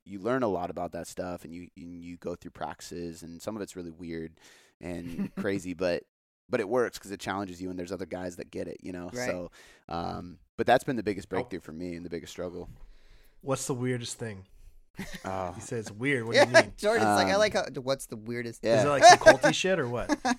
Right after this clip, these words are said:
Speaker 2: <laughs>
Speaker 1: Semi-culty. Um, I mean,
Speaker 3: <laughs> Fuck yeah.
Speaker 1: so, so there, here's a weird one. I, this was actually just, like, a w-, a week or two ago. Um,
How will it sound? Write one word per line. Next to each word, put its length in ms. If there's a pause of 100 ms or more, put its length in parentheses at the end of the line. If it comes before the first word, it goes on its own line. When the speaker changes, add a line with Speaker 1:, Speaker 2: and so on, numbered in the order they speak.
(100)
Speaker 2:
<laughs> 340
Speaker 1:
Semi-culty. 880 (160)
Um, 600 (100)
I 80
mean, 220
Speaker 3:
<laughs> 20
Fuck 240
yeah. 200
Speaker 1:
so, 320 (920)
so 160
there, 260
here's 180
a 60
weird 160
one. 140
I, 100
this 220
was 140
actually 260
just, 180
like, 300
a 40
w-, 260
a 60
week 200
or 60
two 200
ago. 320 (160)
Um, 520